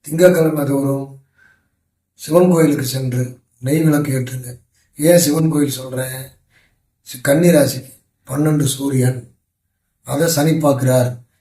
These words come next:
இடைஞ்சல் பண்ணுவார். சிவன் கோயில் உள்ள குரு பகவானுக்கு நீங்க விளக்கு போடுவதால், உங்களுக்கு சனி உச்ச சனீஸ்வர பகவானால் ஏற்படும் பிரச்சனைகள் விலகும், நன்மைகளே நடக்கும்.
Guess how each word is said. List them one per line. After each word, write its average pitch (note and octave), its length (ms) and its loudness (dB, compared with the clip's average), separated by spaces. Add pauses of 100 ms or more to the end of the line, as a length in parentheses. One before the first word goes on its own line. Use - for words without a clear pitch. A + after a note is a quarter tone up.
(140)
இடைஞ்சல் D#3 420 0
பண்ணுவார். B2 520 0 (240)
சிவன் E3+ 400 -2
கோயில் D#3+ 240 -2
உள்ள C3+ 220 -2
குரு C#3+ 280 -2
பகவானுக்கு B2+ 760 -6 (420)
நீங்க C3 220 -16
விளக்கு D#3 260 -2
போடுவதால், B2 540 2 (360)
உங்களுக்கு C#3+ 500 2
சனி E3+ 260 -6
உச்ச D3 380 -4
சனீஸ்வர E3+ 280 -4
பகவானால் C#3 500 -2 (320)
ஏற்படும் D3 440 -4
பிரச்சனைகள் C#3 500 -6
விலகும், C3 480 -4 (480)
நன்மைகளே D#3 480 4
நடக்கும். C3 460 -2